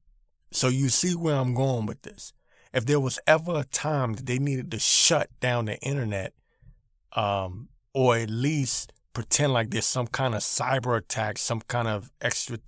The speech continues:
uh, external cyber attacks going on here, now is the time. So it makes sense that they would, uh, use nato to, to mess with the Ukraine, to piss Putin off,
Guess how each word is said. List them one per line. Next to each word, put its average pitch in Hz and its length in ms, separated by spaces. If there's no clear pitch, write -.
uh, 98 260
external 127 720
cyber 131 540
attacks 104 480
going 104 340
on 90 380
here, 98 400
now 120 420
is 113 80
the - 120
time. 110 420
So 117 180
it 113 160
makes 120 300
sense 151 480
that 113 140
they 117 120
would, 113 320
uh, 101 320
use 117 460
nato 123 720
to, 104 480
to 113 120
mess 110 300
with 139 140
the 135 80
Ukraine, 123 760
to 127 80
piss - 340
Putin 143 440
off, 110 420